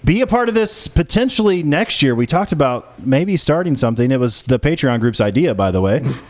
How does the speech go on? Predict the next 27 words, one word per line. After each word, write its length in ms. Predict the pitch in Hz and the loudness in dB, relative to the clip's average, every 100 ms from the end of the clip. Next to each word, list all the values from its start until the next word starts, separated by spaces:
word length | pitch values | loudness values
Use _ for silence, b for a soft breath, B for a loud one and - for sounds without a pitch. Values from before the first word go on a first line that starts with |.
| B _ | B _
So 320 | - 185 185 | 0 2 2
it's 180 | 185 - | -2 -2
possible 440 | 190 196 - 185 | 0 0 0 0
next 280 | 170 180 - | 0 -2 0
year 140 | 165 | 0
we'll 180 | 151 147 | 2 0
have 200 | 123 151 | 0 0
another 340 | 143 151 151 139 | 0 0 0 0
event, 340 | 120 123 107 | 0 -2 0
but 220 | 120 117 | -2 0
to 260 | - 123 117 | 0 0 0
get 160 | 120 123 | -2 0
the 100 | 123 | 0
inside 300 | 123 117 110 | 0 0 0
scoop, 200 | 156 151 | -2 0
you 60 | 127 | 0
need 60 | |
to 40 | 113 | 2
go 100 | 110 | 0
to 100 | 113 | 0
patreon 260 | 110 113 113 | 0 0 0
dot 100 | 110 | 0
com 160 | 127 | -2
slash 220 | 127 131 | 0 -2
good 120 | - 147 | -2 -2
morning 180 | 151 156 | -2 -2
liberty. 320 | 220 220 | -2 -2